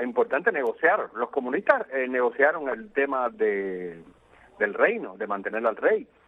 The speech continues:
Y los socialistas y otras fuerzas independentistas negociaron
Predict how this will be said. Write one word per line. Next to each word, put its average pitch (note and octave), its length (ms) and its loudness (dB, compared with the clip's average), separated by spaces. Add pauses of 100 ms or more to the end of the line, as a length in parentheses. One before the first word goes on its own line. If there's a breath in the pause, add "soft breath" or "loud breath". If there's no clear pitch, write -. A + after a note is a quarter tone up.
(260 soft breath)
Y C3 140 0
los B2+ 180 2
socialistas D#3 680 0 (240)
y A#2 240 -4
otras - 320 2
fuerzas E3 340 -6
independentistas B2+ 760 -4
negociaron D#3 760 -2